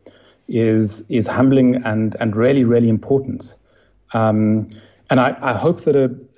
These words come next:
you know, that somebody who reads my books, I don't know. I mean, I can't, I can't, um, I can't dictate or expect what anyone's gonna experience. But it's to have that similar feeling and think,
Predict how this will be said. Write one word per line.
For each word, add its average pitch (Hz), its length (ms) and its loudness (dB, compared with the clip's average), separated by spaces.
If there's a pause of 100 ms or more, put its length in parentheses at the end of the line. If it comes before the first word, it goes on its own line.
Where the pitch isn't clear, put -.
you 175 280 -6
know, 131 120 2
that 120 160 -2
somebody 139 300 -2
who 120 140 -2
reads 123 240 0
my 123 60 -4
books, 120 300 -2
I 113 60 2
don't 131 180 2
know. 123 220 2
I 101 40 -4
mean, 107 140 -2
I 101 80 -6
can't, - 500 -8 (100)
I 98 100 -10
can't, - 440 -8 (240)
um, 104 720 0 (180)
I - 80 0
can't 113 240 -2
dictate 113 420 -4
or 107 80 2
expect - 400 -2
what 98 80 2
anyone's 131 340 2
gonna 101 140 -2
experience. - 640 -4 (360)
But - 60 0
it's 110 180 0
to - 100 0
have 147 200 0
that 139 180 0
similar 139 300 2
feeling 131 420 0
and 101 100 -6
think, 120 300 0